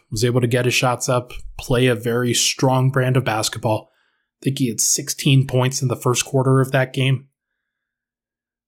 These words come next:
Other than that, it's been a little bit more, not, not rough go, but just, just kind of standard for Michael Porter. Hasn't really shown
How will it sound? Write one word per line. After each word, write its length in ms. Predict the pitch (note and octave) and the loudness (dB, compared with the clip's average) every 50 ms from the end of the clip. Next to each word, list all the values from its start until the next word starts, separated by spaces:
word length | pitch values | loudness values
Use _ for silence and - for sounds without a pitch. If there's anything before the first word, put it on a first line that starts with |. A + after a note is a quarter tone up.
| _ _ _ - | _ _ _ -6
Other 300 | - C4 A3+ C4+ C#4+ D4+ | 0 2 2 4 4 4
than 140 | D#4 D4 B3+ | 4 4 4
that, 280 | F#3+ F#3+ G#3 B3 C#4 C4+ | 2 2 2 2 0 0
it's 160 | B3 - - | -2 -2 -2
been 160 | - A3+ G#3+ | -2 0 2
a 60 | G#3+ | 2
little 340 | F#3+ F#3 F#3+ A#3 A#3+ C4 B3 | 2 2 2 2 2 2 0
bit 280 | G3+ - A3+ G#3+ - - | 2 2 0 0 0 0
more, 800 | F3 E3 E3 F3 F3 F3+ F3+ F3+ F3 E3+ E3 D#3+ - - - _ _ _ _ _ _ _ _ _ _ _ _ _ _ _ _ _ _ _ - - | 0 0 2 2 2 2 2 2 2 2 0 0 -4 -6 -14 _ _ _ _ _ _ _ _ _ _ _ _ _ _ _ _ _ _ _ -8 -4
not, 440 | C#4 A#3 C4 B3 - - - - - | -2 0 0 -2 -2 -6 -12 -6 -4
not 160 | A#3+ A#3 - | -4 -4 -2
rough 480 | A2+ A2+ G#2+ G#2 B2 D3+ E3 - - - | -2 -2 0 2 2 0 0 0 -4 -4
go, 380 | - B2 A#2+ D3 F3+ F#3+ F#3+ | -4 0 0 2 2 2 0
but 380 | F3+ D3+ C3+ C#3 C#3 C3+ - - _ _ _ - | 0 0 0 -2 -2 -2 -4 -12 _ _ _ -8
just, 400 | - D#3+ D3+ - - - - - | -4 -2 0 0 -2 -4 -6 -4
just 360 | - - - - - - - | -4 -2 -2 0 -2 -2 -4
kind 220 | - - E3 D#3+ D#3 | -4 -2 0 0 0
of 120 | C#3 C#3 | 0 0
standard 640 | - - - - C#3 F3 G3+ D#3+ - C3 - - - _ _ _ _ _ _ _ | -2 -2 -2 0 0 0 0 -2 -4 -8 -12 -16 -18 _ _ _ _ _ _ _
for 180 | - - - B2 | -8 -2 0 0
Michael 300 | B2+ B2+ A#2 A#2+ - G#2+ | 2 0 -2 -2 -4 -8
Porter. 320 | - - A2+ G2 F#2 F#2 | -6 -4 -6 -4 -4 -6
Hasn't 380 | F#2 - - B2 A2+ C#3 C3+ A#2+ | -4 -2 -2 0 0 0 0 2
really 200 | C3+ C3+ C3+ C3+ | 2 4 4 4
shown 640 | C3+ - - - C3 C3+ C#3 C#3 C#3 C#3 C#3 C#3 | 2 2 2 2 4 4 6 6 6 6 4 2